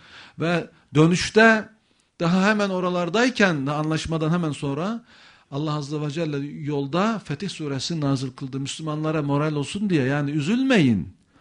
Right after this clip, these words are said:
Burada bir taviz verme olayı yok ve kötü bir durum da yok. "İnne fetahna leke fethan mubina." dedi. Sana, <clears throat> seni apaçık bir fetihle müjdeliyoruz. Sana apaçık bir fetih verdik.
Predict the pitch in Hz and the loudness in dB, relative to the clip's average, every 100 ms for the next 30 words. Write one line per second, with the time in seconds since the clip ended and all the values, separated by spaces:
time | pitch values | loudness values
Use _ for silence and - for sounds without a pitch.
0 | _ _ - 127 127 139 156 139 143 165 | _ _ -10 -6 -4 -4 0 0 2 2
1 | 135 151 151 151 147 151 151 151 240 - | 4 4 4 4 4 4 6 8 8 6
2 | - - - - 151 151 165 202 175 180 | -8 -20 -20 -4 -4 2 0 0 0 2
3 | 160 180 247 226 185 160 165 160 226 226 | 4 4 4 6 10 12 10 8 2 4
4 | 185 156 170 190 190 175 170 165 190 170 | 2 2 2 6 6 6 4 4 4 2
5 | 151 208 - 156 156 165 226 196 135 113 | 4 0 2 2 4 6 8 8 4 0
6 | 98 85 - _ - - - - 254 254 | -6 -10 -18 _ -20 -20 -16 -6 -4 -2
7 | 240 - - 214 175 110 - _ _ _ | -2 -4 2 4 4 0 -8 _ _ _
8 | _ _ - - - - - 165 180 208 | _ _ -20 -20 -20 -10 0 2 4 4
9 | 214 190 185 240 240 - 170 170 170 165 | 8 8 6 2 0 -2 4 4 6 2
10 | 190 214 156 143 139 151 120 123 131 113 | 6 6 6 4 2 0 0 -2 0 0
11 | 92 87 - 139 196 196 185 208 208 202 | -2 -8 -6 -2 0 2 0 0 0 2
12 | 175 254 226 214 180 147 - - | 4 6 8 10 8 6 -2 -12